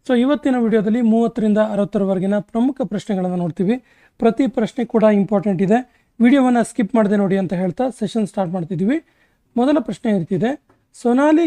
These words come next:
ಘೋಷ್ ಇವರು ಈ ಕೆಳಗಿನ ಯಾವ ಅಂತಾರಾಷ್ಟ್ರೀಯ ಪುರಸ್ಕಾರವನ್ನ ಪಡೆದರು?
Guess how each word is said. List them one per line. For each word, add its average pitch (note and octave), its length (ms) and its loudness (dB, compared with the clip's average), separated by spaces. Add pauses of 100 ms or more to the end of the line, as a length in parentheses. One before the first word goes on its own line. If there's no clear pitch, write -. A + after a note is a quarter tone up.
ಘೋಷ್ G#3 300 0
ಇವರು G3 400 -4 (1200)
ಈ B3+ 120 2
ಕೆಳಗಿನ B3+ 340 0
ಯಾವ A3 400 2
ಅಂತಾರಾಷ್ಟ್ರೀಯ A3+ 680 -2
ಪುರಸ್ಕಾರವನ್ನ F#3+ 720 -4
ಪಡೆದರು? D#3+ 540 -8